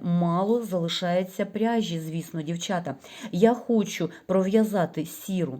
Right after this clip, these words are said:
п'яточку і сіренький мисочок, щоб був. Але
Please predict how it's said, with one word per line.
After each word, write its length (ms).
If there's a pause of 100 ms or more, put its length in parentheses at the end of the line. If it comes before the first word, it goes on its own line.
(140)
п'яточку 920 (340)
і 140 (140)
сіренький 960
мисочок, 760
щоб 300
був. 380 (300)
Але 480